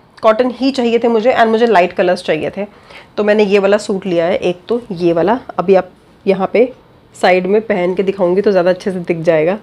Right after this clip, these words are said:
तो ये वाला suit मैंने लिया है और, अम, काफ़ी अच्छा लगा मुझे इसका कलर and, uh, इसका दुपट्टा वगैरह भी बहुत ही अच्छा है। तो ये मैंने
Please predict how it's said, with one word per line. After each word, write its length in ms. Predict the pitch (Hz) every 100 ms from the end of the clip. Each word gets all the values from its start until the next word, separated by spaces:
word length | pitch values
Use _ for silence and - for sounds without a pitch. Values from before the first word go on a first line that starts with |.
| - - - -
तो 60 | 208
ये 160 | 196 208
वाला 200 | 214 214
suit 300 | 233 208 214
मैंने 160 | 208
लिया 240 | 202 190 190
है 280 | 220 220
और, 500 | - 180 175 175 175
अम, 420 | 175 170 170 175 175 - _ -
काफ़ी 320 | 202 220 294
अच्छा 220 | 277 269
लगा 180 | 233 208
मुझे 180 | 202 196
इसका 200 | 190 214
कलर 400 | 214 170 175 220 - - - - 170
and, 380 | 175 180 185
uh, 120 | 175 170
इसका 240 | 185 226
दुपट्टा 400 | 196 196 190 214
वगैरह 300 | 202 196 202
भी 100 | 220
बहुत 320 | 185 180 240
ही 60 | 208
अच्छा 260 | 185 - 190
है। 200 | 190 240 - _ - - - _ - _ - - - - - - - - - - -
तो 120 | 233 254
ये 180 | 220
मैंने 360 | 196 185 233